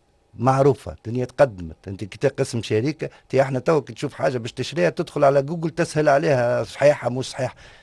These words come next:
تقسم شركه وادخل شوفها قبل ما تحط فلوسك وقبل ما تبعث فلوسك، ما فيها باس. باش انت تضمن الصيف نتاعك مريقل،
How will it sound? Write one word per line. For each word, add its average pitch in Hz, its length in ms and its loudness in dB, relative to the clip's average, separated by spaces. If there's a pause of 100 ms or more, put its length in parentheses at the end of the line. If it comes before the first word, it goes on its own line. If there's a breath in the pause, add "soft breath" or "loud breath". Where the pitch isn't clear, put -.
تقسم 214 440 0
شركه 165 360 -6
وادخل 233 280 -6
شوفها - 300 -6 (320)
قبل 226 240 0
ما 233 60 -2
تحط 226 260 -6
فلوسك 233 360 -6 (300)
وقبل - 300 -2
ما 170 120 2
تبعث 180 340 -2
فلوسك، 233 320 -8 (840 soft breath)
ما 110 80 -4
فيها 196 220 4
باس. 208 260 -4 (420 soft breath)
باش 135 240 0
انت 196 180 0
تضمن 139 400 6
الصيف - 420 -4
نتاعك 110 400 4
مريقل، 190 440 0